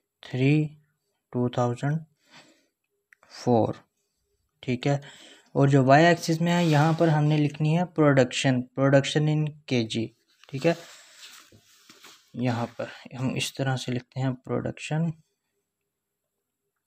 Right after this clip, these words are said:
in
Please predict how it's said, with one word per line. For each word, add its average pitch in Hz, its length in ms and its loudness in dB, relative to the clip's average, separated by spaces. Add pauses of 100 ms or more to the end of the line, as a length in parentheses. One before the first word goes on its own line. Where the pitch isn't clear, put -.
(3000)
in 131 180 -8